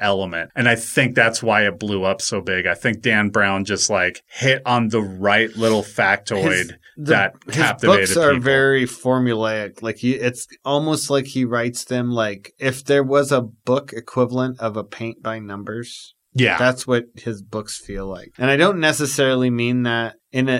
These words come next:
Speaker 2: as a negative. I mean, it is when you compare it to, like, Douglas Adams or Kurt Vonnegut. He's not a bad writer, and he's certainly successful.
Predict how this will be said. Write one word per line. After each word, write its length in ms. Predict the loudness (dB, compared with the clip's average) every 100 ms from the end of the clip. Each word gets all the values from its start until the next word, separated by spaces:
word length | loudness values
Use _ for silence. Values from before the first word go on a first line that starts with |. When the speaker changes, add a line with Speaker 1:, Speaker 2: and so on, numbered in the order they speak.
| 2
Speaker 2:
as 240 | 2 2
a 60 | 0
negative. 760 | 0 -2 0 0 2 0 -4 -4
I 100 | 0
mean, 280 | 4 4 4
it 220 | 0 0
is 600 | 4 8 8 8 6 4
when 140 | 0
you 100 | 2
compare 540 | 0 0 0 2 4 4
it 160 | 2 0
to, 120 | 0
like, 340 | 2 0 -2
Douglas 480 | -4 -4 -4 -6 -6
Adams 640 | -4 -2 -2 -2 -4 -6 -2
or 260 | -4 -4 -8
Kurt 300 | -6 -6 -6
Vonnegut. 560 | -8 -6 -8 -8 -14 -14 -18 -20 -20 -20
He's 300 | -10 -2 -2
not 180 | 2 4
a 60 | 4
bad 360 | 4 4 4 2
writer, 460 | 2 2 0 -2
and 200 | -6 -4
he's 160 | -4 -2
certainly 380 | -4 -2 -4 -4
successful. 1000 | -6 -8 -10 -6 -6 -6 -8 -12 -14